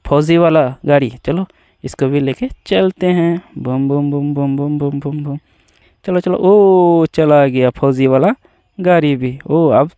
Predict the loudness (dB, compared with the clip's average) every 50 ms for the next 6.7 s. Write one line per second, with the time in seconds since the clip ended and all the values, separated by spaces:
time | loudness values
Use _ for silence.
0 | -20 -8 -4 -2 0 0 0 -2 -4 -6 -6 -2 0 0 2 2 2 2 4 4
1 | 4 4 2 2 0 -4 -6 -4 -2 0 2 2 2 0 -2 -2 -4 -2 -2 -2
2 | 0 0 0 0 0 -2 -4 -6 -8 -14 -20 -20 -20 -20 _ _ -6 -2 -2 0
3 | 0 0 0 0 0 0 0 0 0 0 0 0 0 2 0 0 0 -2 -6 -6
4 | -2 0 0 2 2 2 2 2 2 2 0 0 0 0 0 0 0 -2 -4 -4
5 | -2 0 0 0 0 -2 -4 -4 -6 _ _ -6 -2 0 2 2 2 0 0 -4
6 | -10 _ _ _ _ _ _ -4 -4 -2 0 0 0 0